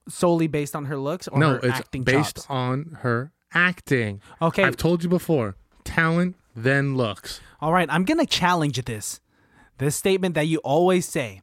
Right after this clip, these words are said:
Speaker 2: Okay.
Speaker 1: Because you're always saying, "All women are beautiful,"
Speaker 2: Correct.
Speaker 1: Christian. Whenever I say, "Do you think this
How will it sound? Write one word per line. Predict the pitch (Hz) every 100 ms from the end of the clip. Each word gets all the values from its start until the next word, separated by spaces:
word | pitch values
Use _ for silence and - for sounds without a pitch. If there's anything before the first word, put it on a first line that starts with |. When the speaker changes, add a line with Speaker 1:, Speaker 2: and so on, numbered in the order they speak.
| -
Speaker 2:
Okay. | 123 131 131
Speaker 1:
Because | 139 165 151
you're | 190
always | 160 175 196 190
saying, | 180 147
"All | 139 165 220
women | 220 220 202
are | 196 180
beautiful," | 175 202 170 160 170 147
Speaker 2:
Correct. | - - -
Speaker 1:
Christian. | 160 156
Whenever | 165 175 185 190 165
I | 170
say, | 202 - 180 170
"Do | 139
you | 170
think | 170 160
this | 156